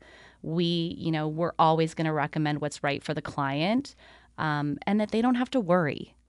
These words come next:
Um, you know, I, you know, we're in this space where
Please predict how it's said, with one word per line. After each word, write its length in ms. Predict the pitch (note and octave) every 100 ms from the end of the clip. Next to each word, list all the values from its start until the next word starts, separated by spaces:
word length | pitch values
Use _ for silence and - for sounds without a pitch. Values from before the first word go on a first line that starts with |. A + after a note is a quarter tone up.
| -
Um, 480 | F3 - - - - -
you 80 | G3+
know, 280 | F#3 F#3 - -
I, 80 | - - - -
you 80 | G3+
know, 120 | F#3+
we're 260 | G3 G3 -
in 200 | A3+ A#3+
this 120 | A3
space 460 | - - F#3 F#3+ -
where 460 | F3 E3+ E3+ E3